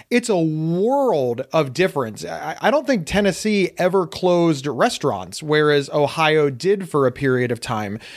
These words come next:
So I, I just think that it's important to point that out because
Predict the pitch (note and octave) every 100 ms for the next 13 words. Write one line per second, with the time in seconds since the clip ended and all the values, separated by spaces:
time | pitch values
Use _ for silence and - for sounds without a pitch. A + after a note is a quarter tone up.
0 | - - A2+ - E3 - G3+ F#3+ F#3 -
1 | - F3+ E3+ A#3 - A3 G3 F#3+ E3+ E3
2 | - G#3 G3+ E3 - F#3 E3+ D#3 D3 G3
3 | G3 D3 D3 E3 D3